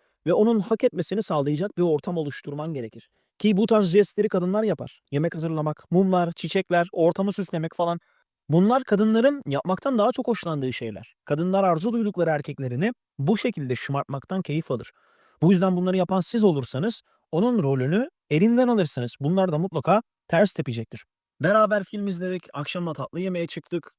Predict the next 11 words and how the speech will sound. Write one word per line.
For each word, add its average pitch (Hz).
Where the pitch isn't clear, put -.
ve 175
gece 151
de 123
seks -
yaptık. 170
Her 151
şey 151
bana 127
çok 170
normal 143
geldi. 165